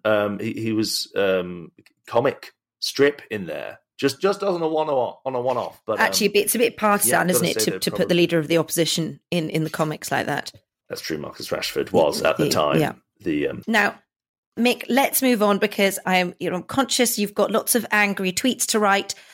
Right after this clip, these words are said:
Speaker 2: Now, you've been very critical of the government, but I think you have to admit,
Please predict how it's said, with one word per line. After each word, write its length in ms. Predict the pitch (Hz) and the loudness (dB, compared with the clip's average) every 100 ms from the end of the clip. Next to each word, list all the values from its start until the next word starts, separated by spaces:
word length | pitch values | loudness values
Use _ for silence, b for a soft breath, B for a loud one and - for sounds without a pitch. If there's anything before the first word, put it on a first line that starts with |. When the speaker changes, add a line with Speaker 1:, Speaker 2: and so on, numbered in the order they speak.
| B B | B B
Speaker 2:
Now, 240 | 269 269 - | 2 2 0
you've 180 | 262 294 | 0 2
been 180 | 302 277 | 4 2
very 520 | 247 285 330 339 339 | 2 2 4 4 2
critical 840 | 330 269 - - - 165 - - - | 2 0 0 -2 -4 -4 -2 -4 0
of 400 | 185 185 175 - | 4 4 2 -2
the 120 | 196 | 0
government, 640 | 185 165 151 - 208 - - - | 2 2 2 -6 -6 -8 -6 0
but 400 | 220 - - - _ | 0 0 -6 -12 _
I 180 | 220 247 | 0 0
think 560 | 240 - 339 349 330 | -2 0 0 2 0
you 160 | 294 294 | 2 2
have 300 | 262 208 - | 4 0 0
to 100 | - | -4
admit, 260 | 190 185 | 0 -2